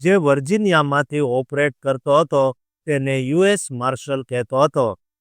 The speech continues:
"અમે તમારા લોકોને પકડી લીધા છે." અધિકારીએ કહ્યું, આ છેતરપિંડીમાં નાઇજીરિયા જેવા દેશોના નંબર્સ પણ સામેલ હતા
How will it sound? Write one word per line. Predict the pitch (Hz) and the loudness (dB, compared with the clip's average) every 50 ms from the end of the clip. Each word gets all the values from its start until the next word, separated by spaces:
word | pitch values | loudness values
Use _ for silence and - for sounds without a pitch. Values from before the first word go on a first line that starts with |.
| _ _ - | _ _ -4
"અમે | 156 175 196 202 208 | -2 0 2 2 0
તમારા | - - 156 147 156 156 156 151 151 147 | 0 0 -2 0 2 2 4 4 4 4
લોકોને | 147 135 127 135 131 123 - 139 139 143 143 139 | 2 2 0 -2 -2 -4 -4 -6 -4 -4 -6 -8
પકડી | 127 - 127 - - 147 156 | -8 -10 -14 -10 -6 -4 -4
લીધા | 156 147 151 147 135 160 165 156 | -2 -2 -2 0 2 2 2 2
છે." | - - 165 156 160 165 160 _ _ | 0 -2 -2 -2 -2 -2 -4 _ _
અધિકારીએ | - 151 156 131 196 202 - 208 196 202 208 220 220 220 | -2 0 2 4 4 4 6 6 4 6 6 6 4 4
કહ્યું, | 180 - 202 196 202 214 226 247 247 - _ _ _ _ - | 4 4 4 4 6 6 4 2 0 -2 _ _ _ _ 0
આ | 160 160 | 0 0
છેતરપિંડીમાં | 151 - - 170 185 180 - 214 208 180 170 190 190 190 185 196 185 185 185 185 185 | 0 0 0 -2 -2 0 0 -2 -2 -2 -2 -2 0 2 2 2 4 2 2 2 0
નાઇજીરિયા | 180 151 143 147 151 139 135 165 170 165 170 170 165 165 | 0 0 0 0 0 0 0 0 0 2 2 4 4 2
જેવા | 156 123 131 139 135 135 135 | 2 0 -2 -2 0 0 0
દેશોના | 131 120 131 139 147 131 - 160 151 151 151 151 147 | 0 -2 -2 -4 -4 -4 -4 -6 -4 -4 -2 -4 -4
નંબર્સ | 139 127 123 127 135 135 143 147 143 - - | -4 -4 -6 -6 -4 -4 -4 -4 -4 -8 -10
પણ | - 135 135 131 131 131 - _ _ _ _ _ | -8 -6 -4 -4 -6 -8 -10 _ _ _ _ _
સામેલ | - - 135 127 123 127 127 127 123 131 | -8 -4 -2 -2 0 0 -2 0 0 -2
હતા | 135 - 127 113 104 92 | -2 -2 -2 -2 -4 -4